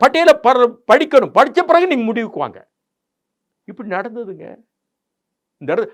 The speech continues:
அந்த சர்தார் பட்டேலை பற்றி தனியாவே நான் பேசுறேன். இதெல்லாம் முக்கியமான விஷயம். நீங்க சர்தார் பட்டேலை படிச்சுட்டு அதுக்கு பிறகு என்கிட்ட பேசுங்க. நேரு பெட்டரா, சர்தார் பட்டேல் பெட்டரா, நேதாஜி சுபாஷ் சந்திர போ-, அ, போஸ் பெட்டரா? பகத்சிங் யாரு?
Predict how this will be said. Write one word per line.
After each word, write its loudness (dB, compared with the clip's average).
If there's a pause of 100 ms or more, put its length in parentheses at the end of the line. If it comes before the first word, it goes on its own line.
அந்த -6
சர்தார் 0
பட்டேலை -4
பற்றி -12
தனியாவே 0
நான் -6
பேசுறேன். -8
இதெல்லாம் -6
முக்கியமான -8
விஷயம். -14
நீங்க -10
சர்தார் -4
பட்டேலை 0 (720)
படிச்சுட்டு 2
அதுக்கு -2
பிறகு 2
என்கிட்ட -4 (100)
பேசுங்க. -12
நேரு 4
பெட்டரா, -4
சர்தார் 0
பட்டேல் 0
பெட்டரா, -6 (300)
நேதாஜி 2
சுபாஷ் 2
சந்திர -10
போ-, -2 (260)
அ, -2
போஸ் -2
பெட்டரா? 0 (320)
பகத்சிங் -4
யாரு? 4